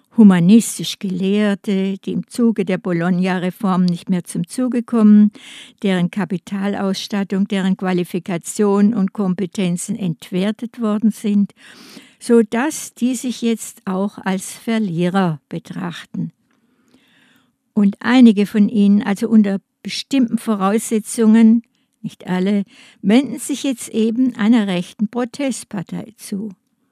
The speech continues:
Immerhin, Rechtsextreme schrecken bürgerliche A-F-D-Anhänger ab. In der Partei selber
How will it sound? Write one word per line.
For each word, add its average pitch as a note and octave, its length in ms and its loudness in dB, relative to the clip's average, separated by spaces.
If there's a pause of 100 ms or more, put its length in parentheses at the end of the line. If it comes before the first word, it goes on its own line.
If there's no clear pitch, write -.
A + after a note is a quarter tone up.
(640)
Immerhin, F3+ 760 4 (720)
Rechtsextreme A#3 1200 0 (360)
schrecken G#3 460 0
bürgerliche A#3 720 -2
A-F-D-Anhänger G#3+ 1500 -2 (180)
ab. - 180 -10 (1400)
In A#3+ 140 6
der B3 140 4
Partei A#3+ 480 -2
selber A#3+ 640 -2